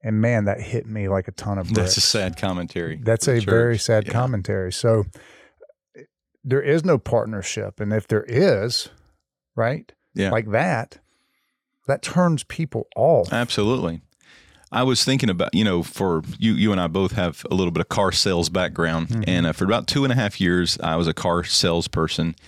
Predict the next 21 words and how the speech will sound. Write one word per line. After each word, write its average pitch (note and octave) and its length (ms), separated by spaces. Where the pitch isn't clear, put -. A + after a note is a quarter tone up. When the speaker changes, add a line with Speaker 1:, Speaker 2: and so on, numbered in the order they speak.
Speaker 2:
And, G2 360
um, E2 640
and A2+ 120
I C3+ 40
remember, B2+ 640
you B2 140
know, G2+ 120
I C3+ 160
always G#2 240
wanted F#2+ 180
to F2 80
be E2+ 280
a E2+ 40
guy F2 280
that D2+ 100
was, - 440
you F#2+ 120
know, D2+ 180
I D#2+ 60
carried F#2 360
my E2 300